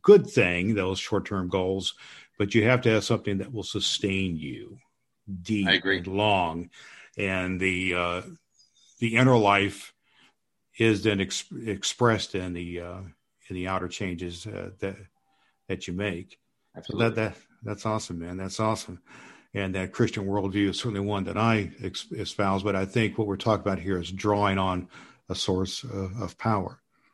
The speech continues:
Speaker 1: Let's talk about another source of change here, and that's the emotions. Uh, change is an emotional, uh, process.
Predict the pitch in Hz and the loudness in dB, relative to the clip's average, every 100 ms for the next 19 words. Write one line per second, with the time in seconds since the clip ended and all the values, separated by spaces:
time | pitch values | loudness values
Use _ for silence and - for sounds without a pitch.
0 | _ - 131 180 160 117 107 110 101 - | _ -6 0 4 6 8 8 6 6 4
1 | 98 92 95 82 113 95 95 110 107 113 | 0 0 -4 -2 2 4 4 4 4 4
2 | - 87 92 92 - 98 113 - - _ | 2 0 0 0 -4 -6 -6 -6 -8 _
3 | _ - - - - - - _ - 104 | _ -20 -20 -20 -20 -20 -20 _ 2 6
4 | 107 110 107 - - _ - - _ _ | 8 8 6 0 -16 _ -20 -20 _ _
5 | - - 156 156 156 151 123 - 135 131 | -2 6 8 10 12 10 8 10 12 12
6 | 120 117 110 107 113 120 - 104 98 95 | 12 10 8 8 8 8 8 2 2 0
7 | 107 107 95 92 - 98 85 82 - - | -4 -6 -4 -4 -2 0 0 0 -4 -6
8 | - - - | -8 -6 -8